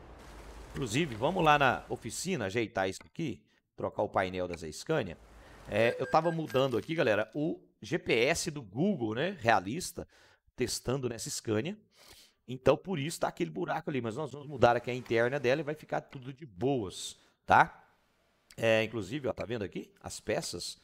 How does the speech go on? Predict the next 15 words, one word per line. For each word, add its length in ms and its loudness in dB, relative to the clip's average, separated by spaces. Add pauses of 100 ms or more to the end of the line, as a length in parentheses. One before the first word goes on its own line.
(200)
Ó, 240 0 (580)
vamos 160 -18
trocar 340 0
aqui 180 -8
o 40 -10
painel 540 -6 (300)
pra 120 -10
voltar 600 -2
ao 120 -6
normal, 480 -6
ó. 80 -14 (260)
Pronto, 360 -8 (300)
voltou 360 0
ao 60 0
normal, 360 0